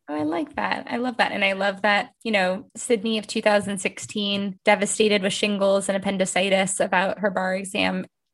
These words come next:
would be very surprised to meet Sydney of twenty twenty-one, who, who's launching her, her podcasts, her podcast consulting company, and, you know, her day job as a lawyer. So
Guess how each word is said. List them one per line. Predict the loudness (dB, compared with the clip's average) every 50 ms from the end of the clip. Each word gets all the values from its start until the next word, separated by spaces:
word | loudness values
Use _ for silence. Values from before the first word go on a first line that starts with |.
| _ _ _ _ _ -4
would | -2 0
be | 0 0
very | 0 4 6 6 6 6 4 2 2 0 -2 -4 _ _ _ _ _ -4
surprised | 0 0 0 0 2 0 2 2 2 0 0 -2 -6 -8
to | -6 -4
meet | -4 -2 -4 -6 -8 -12 _ _ _ _ _ _ _ _ -14 -6
Sydney | -2 0 0 2 2 2 0
of | 0 0
twenty | 0 -2 -2 -2
twenty-one, | -2 -2 -4 -4 -2 0 0 0 0 0 -2
who, | -2 -4 -6 -8 -10 -14 -10
who's | -8 -8 -6 -2 -2
launching | -2 0 0 0 0 0
her, | 0 -4 -4 0
her | 0 0
podcasts, | 2 4 6 6 6 6 4 4 4 4 2 0 0 0 0 -2 -2 -4 -10 -18 -20 -18 -18 -18 -20 -8 _
her | -2 -2 -2 -4 _ -2
podcast | 0 2 2 4 4 4 4 4 2
consulting | 2 4 4 4 4 2 2 -4 -8 -4
company, | 0 2 2 2 2 0 -2 -2 -4 -4 -6 -4 -4
and, | -4 -4 -4 -6 -8 -12 -14 -18 -20 -20 _ _ _ -6
you | -2 0
know, | 0 0 0
her | 0 -2 -2
day | 0 0 0
job | 2 2 2 2 2
as | 0 -4 -4
a | -4
lawyer. | -4 -4 -4 -4 -4 -4 -4
So | -6 -4 -2 0 0 0